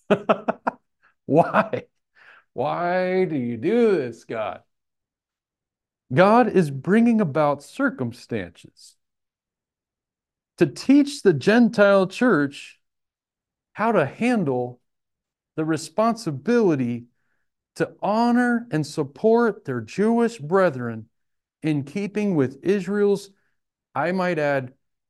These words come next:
specific and preeminent role in God's plan of salvation. Does that ring a bell? This is a very specific lesson. Do not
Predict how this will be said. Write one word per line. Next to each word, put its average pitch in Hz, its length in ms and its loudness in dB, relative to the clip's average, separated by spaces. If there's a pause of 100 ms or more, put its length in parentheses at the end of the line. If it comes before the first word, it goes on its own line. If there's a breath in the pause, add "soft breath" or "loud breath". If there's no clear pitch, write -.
(380)
specific 214 800 -6
and 147 180 -6
preeminent 185 640 -2
role 151 500 -2 (420)
in 139 260 -6
God's 160 460 -4
plan 123 600 -6 (360)
of 120 120 -12
salvation. 127 720 -4 (1800)
Does - 120 -20
that 151 160 -2
ring 170 180 -2
a 175 40 -4
bell? 190 420 0 (1200)
This 170 160 -4
is 185 140 -4
a 143 120 0
very 180 640 0
specific - 1000 -8 (140)
lesson. 135 640 -6 (1400)
Do 139 120 2
not 143 400 -2